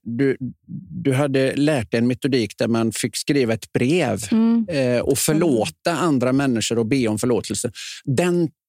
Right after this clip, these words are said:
Speaker 1: den tror jag på. Och i andra kulturer har man ju den döde hemma och pratar med den döde innan man begraver dem. Det är ju i vår kultur det blir så kliniskt. Ofta dör man på ett sjukhus, musslas ner i en katakomb, läggs i en låda och så ser man en låda.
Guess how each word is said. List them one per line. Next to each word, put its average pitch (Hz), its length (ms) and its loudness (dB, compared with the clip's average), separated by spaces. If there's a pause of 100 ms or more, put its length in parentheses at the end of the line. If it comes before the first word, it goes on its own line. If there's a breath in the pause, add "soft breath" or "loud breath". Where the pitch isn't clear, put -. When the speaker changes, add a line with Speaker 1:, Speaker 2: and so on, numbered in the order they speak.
(280)
Speaker 1:
den 165 300 2
tror 156 340 0
jag 117 240 0
på. 92 180 -6 (540)
Och 147 140 2
i 160 140 2
andra 127 340 2
kulturer 151 640 0 (100)
har 151 280 2
man 117 160 2
ju 127 60 2
den 135 180 2
döde 131 320 0
hemma 117 360 2
och 123 140 -2
pratar 127 440 0
med 147 160 0
den 180 120 2
döde 127 260 0
innan 113 360 0
man 120 140 0
begraver 110 400 0
dem. 110 260 -2
Det 127 80 0
är 127 40 4
ju 143 100 2
i 170 60 2
vår 147 320 2
kultur 156 440 0
det 120 100 0
blir 127 120 2
så 113 140 -4
kliniskt. 104 560 0 (180)
Ofta - 300 0
dör 131 160 2
man 117 160 0
på - 80 -2
ett 113 100 -4
sjukhus, 110 500 -2
musslas 131 400 0
ner 123 200 2
i 110 80 2
en 117 100 2
katakomb, 113 640 0
läggs 117 260 -2
i 123 40 0
en 117 100 2
låda 107 360 2
och 117 100 0
så 120 140 -4
ser 123 180 0
man 107 200 0
en 110 100 0
låda. 120 440 0